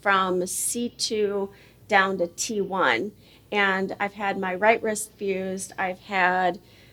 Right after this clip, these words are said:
my left knee replaced, both feet, reconstructive surgery. Y-, you know, you kind of forget about things too. I'm trying to think of what else I've had done.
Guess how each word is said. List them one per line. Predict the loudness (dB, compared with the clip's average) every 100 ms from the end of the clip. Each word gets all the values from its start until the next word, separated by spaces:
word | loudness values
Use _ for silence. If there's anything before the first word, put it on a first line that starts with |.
| -20 -4
my | 0
left | 2 4 2 0
knee | -2 0
replaced, | 2 0 -4 -4 0 0 0 -4 -8 -2
both | 0 0
feet, | -4 -10 -2 0 0 -4
reconstructive | -6 -6 -6 -8 -8 -10 -10 -6
surgery. | -4 -4 -6 -8 -8 -6 -8 -10 -14 -20 -20 -20 -20 -16
Y-, | -10
you | -2 0
know, | 0
you | -4 -8
kind | -8 -8
of | -8
forget | -12 -16 -16
about | -16 -18 -16
things | -10 -10 -6
too. | -4 -4 -6 -20 -6
I'm | -4
trying | -4 -4
to | -2
think | -2 -2
of | 0
what | 0
else | 0 -4
I've | -8 -8
had | -8 -10
done. | -8 -8